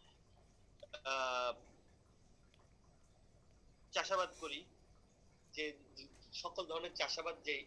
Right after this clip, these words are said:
industry ক-, মানে করা হয়, ওইটা হচ্ছে agricultural industry। এটা তো বোঝাচ্ছে primary ইন্ডাস্ট্রি। অর্থাৎ এখানে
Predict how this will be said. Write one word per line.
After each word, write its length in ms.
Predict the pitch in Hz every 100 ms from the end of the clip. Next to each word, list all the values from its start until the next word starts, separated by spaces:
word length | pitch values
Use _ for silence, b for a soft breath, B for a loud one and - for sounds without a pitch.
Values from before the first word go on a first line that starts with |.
| -
industry 480 | 135 131 - 160 165 - -
ক-, 180 | 131 123 -
মানে 240 | 120 110 - -
করা 160 | 135 135
হয়, 220 | 135 - 127
ওইটা 180 | 127
হচ্ছে 260 | 127 - 190 - B B B 139
agricultural 580 | 135 127 120 117 120
industry। 380 | 113 104 95 127 -
এটা 120 | 147
তো 80 | 175
বোঝাচ্ছে 320 | 139 123 -
primary 320 | - 127 127
ইন্ডাস্ট্রি। 440 | 135 120 - - -
অর্থাৎ 240 | - 208
এখানে 440 | 277 - 208 240